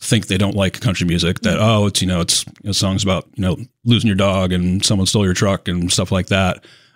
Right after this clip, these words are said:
Speaker 1: But there's these really common themes in the music about, you know, love and loss and, you know, joy. Some of the music is just so joyful, and it's not trying to hide itself 'cause it's afraid of revealing those feelings. It's really a way to, like, put those out there very plainly,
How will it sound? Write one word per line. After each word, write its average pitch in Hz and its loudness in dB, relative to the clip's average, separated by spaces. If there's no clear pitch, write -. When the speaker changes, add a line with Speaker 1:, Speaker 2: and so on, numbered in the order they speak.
Speaker 1:
But - -2
there's 117 4
these 117 2
really 156 2
common 107 0
themes 104 0
in 90 -2
the 90 -2
music 95 0
about, 87 -2
you 95 -4
know, 82 -4
love 101 2
and 87 -2
loss 101 2
and, 85 -8
you 110 -2
know, 87 -4
joy. 104 0
Some - 2
of 127 4
the 117 2
music 107 2
is - -2
just 98 0
so 127 2
joyful, 95 -4
and 95 0
it's 87 0
not 123 0
trying 107 0
to 90 0
hide 107 0
itself 101 -2
'cause 104 0
it's 98 -2
afraid 110 0
of 98 -2
revealing 101 2
those 92 0
feelings. 127 2
It's 101 0
really 120 4
a 107 2
way 104 2
to, 98 0
like, 87 -2
put - -6
those 110 2
out 104 0
there 98 0
very 104 2
plainly, 95 0